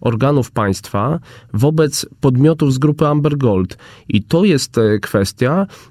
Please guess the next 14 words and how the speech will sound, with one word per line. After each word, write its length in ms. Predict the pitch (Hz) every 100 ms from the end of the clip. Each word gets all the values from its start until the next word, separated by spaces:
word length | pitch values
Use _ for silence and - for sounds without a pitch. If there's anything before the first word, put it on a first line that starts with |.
| -
gdzie 360 | 110 117 120
powinniśmy 680 | 110 113 135 143 120 - 110
zweryfikować 920 | 107 120 120 110 110 143 156 107 98 -
dotychczasowe 920 | 117 127 127 123 - 110 156 165 120
zeznania 760 | 101 107 104 117 113 98 87 -
świadków, 720 | - - 123 - - 104 90 - - -
którzy 300 | - 180 170
reprezentowali 920 | 170 165 160 160 156 151 165 175 127 -
instytucje 880 | 113 - 107 120 117 117 107 104 113
i 120 | - 120
organy 420 | 117 127 123 107
państwa, 680 | 104 101 98 - 120 175 202 - - -
z 180 | - -
tym, 340 | 123 117 175